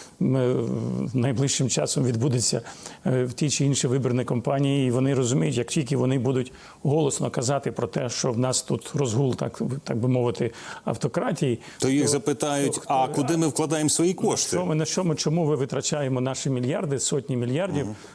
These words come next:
Speaker 1: на те, щоб тут українська влада купувала барабани, е,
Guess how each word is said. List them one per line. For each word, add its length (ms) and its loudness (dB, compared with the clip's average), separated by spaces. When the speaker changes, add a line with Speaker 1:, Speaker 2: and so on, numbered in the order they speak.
Speaker 1:
на 100 -2
те, 140 0
щоб 180 -4
тут 200 -4
українська 500 -2
влада 340 0
купувала 540 2
барабани, 600 0
е, 520 2